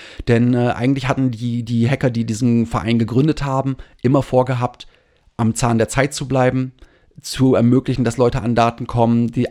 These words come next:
den Ausbau zu betreiben, Sicherheit zu gewähren, aber nicht, äh, in irgendeiner Form kommerziell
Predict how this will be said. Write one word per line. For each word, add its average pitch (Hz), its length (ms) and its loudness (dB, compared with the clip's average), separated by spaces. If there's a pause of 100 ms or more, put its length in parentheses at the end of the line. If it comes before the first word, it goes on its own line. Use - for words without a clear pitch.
den 131 160 2
Ausbau 127 400 2
zu - 160 -8
betreiben, 120 480 0
Sicherheit 117 480 -2
zu - 120 -8
gewähren, 110 480 -2
aber 110 200 -2
nicht, 127 400 0 (320)
äh, 120 200 2
in 123 120 -2
irgendeiner 131 400 2
Form 123 240 0
kommerziell 131 800 0